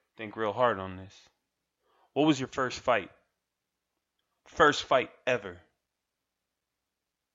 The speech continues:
All right, that's enough time. Because I can see you were thinking in the wrong direction. I won my first fight,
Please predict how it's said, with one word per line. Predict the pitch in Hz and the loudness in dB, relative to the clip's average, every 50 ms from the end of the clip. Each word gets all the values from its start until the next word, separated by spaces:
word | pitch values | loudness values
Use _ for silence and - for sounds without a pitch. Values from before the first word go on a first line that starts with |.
| _ _ _ _ _ _ _ _ _ _ _ _ _ _ _ _ _ _ _ _ _ _ _ _ _ _ _ _ _ _ _ _ _ _ _ _ _ _ _ _ _ _ _ _ _ _ _ _ _ _ _ _ _ _ _ _ _ _ _ _ _ _ _ - | _ _ _ _ _ _ _ _ _ _ _ _ _ _ _ _ _ _ _ _ _ _ _ _ _ _ _ _ _ _ _ _ _ _ _ _ _ _ _ _ _ _ _ _ _ _ _ _ _ _ _ _ _ _ _ _ _ _ _ _ _ _ _ -8
All | 117 123 | -4 -2
right, | 127 120 104 90 - _ - - | -2 -2 -4 -8 -16 _ -20 -18
that's | 110 107 - 117 | -18 -14 -12 -10
enough | 113 110 107 - | -10 -10 -10 -10
time. | - 127 117 110 101 92 - _ _ _ _ _ _ _ _ _ _ _ _ _ _ _ _ - | -10 -8 -8 -8 -10 -12 -18 _ _ _ _ _ _ _ _ _ _ _ _ _ _ _ _ -20
Because | - - 104 107 | -18 -14 -12 -12
I | 104 | -12
can | 98 104 98 | -12 -14 -14
see | - 123 120 | -14 -12 -12
you | 110 104 98 | -12 -12 -14
were | 95 92 | -18 -18
thinking | - 120 113 101 95 98 95 98 98 _ _ _ | -18 -18 -18 -18 -20 -20 -20 -20 -20 _ _ _
in | 107 110 | -20 -20
the | 107 98 | -20 -18
wrong | 104 110 110 104 101 | -16 -14 -12 -12 -12
direction. | 95 98 98 110 113 104 - - - - 101 _ _ _ _ _ _ _ _ _ _ _ _ _ _ _ _ _ _ _ _ _ _ _ _ _ _ _ _ _ _ _ _ _ _ _ _ _ _ _ _ _ _ _ _ _ _ _ _ _ _ _ _ _ _ _ - | -12 -10 -8 -8 -8 -8 -10 -14 -20 -20 -20 _ _ _ _ _ _ _ _ _ _ _ _ _ _ _ _ _ _ _ _ _ _ _ _ _ _ _ _ _ _ _ _ _ _ _ _ _ _ _ _ _ _ _ _ _ _ _ _ _ _ _ _ _ _ _ 2
I | 117 139 | 2 4
won | 160 156 147 131 117 | 4 4 2 0 0
my | 117 110 107 - - _ _ | -2 -4 -6 -8 -12 _ _
first | - 160 160 135 - - | 2 2 2 2 -2 -10
fight, | - - 117 104 95 - | -12 -12 -12 -12 -12 -16